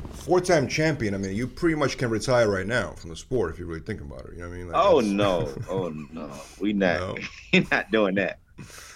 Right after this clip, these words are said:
Speaker 1: So what, what's, so what's the goal, man? You trying to go for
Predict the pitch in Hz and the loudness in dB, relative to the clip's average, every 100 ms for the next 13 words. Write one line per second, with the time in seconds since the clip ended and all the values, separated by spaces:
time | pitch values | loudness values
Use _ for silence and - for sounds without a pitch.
0 | - - - - 107 127 - 131 135 - | -20 -20 -18 -4 2 4 4 0 -2 -8
1 | - - 127 143 143 180 160 95 90 98 | -12 -6 -2 0 0 2 2 2 -2 -4
2 | 127 117 107 104 101 90 | -4 -4 -2 -2 -4 -8